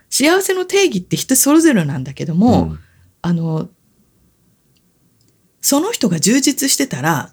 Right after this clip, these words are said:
Speaker 1: 充実してるなっていうのは誰でもわかると思うんですよ。
Speaker 2: うん。
Speaker 1: うん。充実してるふりじゃダメなんですよ。
Speaker 2: うん。
Speaker 1: 要はそれって中から溢れ出す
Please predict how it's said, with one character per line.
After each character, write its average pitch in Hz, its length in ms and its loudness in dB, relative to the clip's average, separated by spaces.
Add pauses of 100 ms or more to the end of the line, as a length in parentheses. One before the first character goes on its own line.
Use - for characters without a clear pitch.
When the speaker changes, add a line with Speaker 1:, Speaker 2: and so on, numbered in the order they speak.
(140)
Speaker 1:
充 262 280 4
実 359 300 2
し - 80 0
て 330 120 4
る 330 120 2
な 339 100 -2
っ 359 60 -4
て 190 160 0
い 185 40 4
う 160 40 2
の 151 80 -2
は 180 60 -2
誰 233 280 0
で 190 80 0
も 139 100 -4
わ 139 60 -12
か 208 120 -4
る 180 80 -2
と - 80 -8
思 113 120 -10
う - 20 -8
ん - 20 -14
で - 80 -14
す - 120 -4
よ。 110 60 0
Speaker 2:
う - 20 2
ん。 87 260 -2 (380)
Speaker 1:
う 160 140 -2
ん。 139 120 -4 (240)
充 349 300 4
実 370 280 2
し - 80 0
て 311 120 2
る 262 80 0
ふ - 200 0
り 320 100 6
じ 254 100 0
ゃ 180 40 -4
ダ 147 140 -2
メ 160 80 -2
な 147 120 -4
ん 117 40 -12
で - 80 -16
す - 100 -4
よ。 90 60 -4
Speaker 2:
う 110 60 2
ん。 82 240 -2 (180)
Speaker 1:
要 285 120 2
は 220 60 2
そ 226 140 0
れ 240 80 2
っ - 20 -2
て 190 120 0
中 302 320 2
か 233 120 0
ら 147 140 0
溢 226 140 -4
れ 226 100 4
出 233 120 0
す 160 440 0